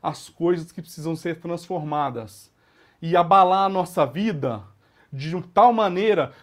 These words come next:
para que as coisas que são inabaláveis permaneçam em nós, irmãos. Amém?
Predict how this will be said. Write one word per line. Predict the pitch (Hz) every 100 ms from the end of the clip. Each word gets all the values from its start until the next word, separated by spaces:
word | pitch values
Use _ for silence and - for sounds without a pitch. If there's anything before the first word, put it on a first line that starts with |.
| _
para | - 180
que | -
as | 180 165 -
coisas | 196 190 165
que | 185
são | - 190 196
inabaláveis | 196 196 190 170 165 170 180 180
permaneçam | 175 170 180 160 151 - 160
em | 156
nós, | 139 135 107
irmãos. | 113 101 95 - _ _ _ _ _ _ _ _ _ _ _ _ _ _ _ _ _
Amém? | 127 131 170 202 131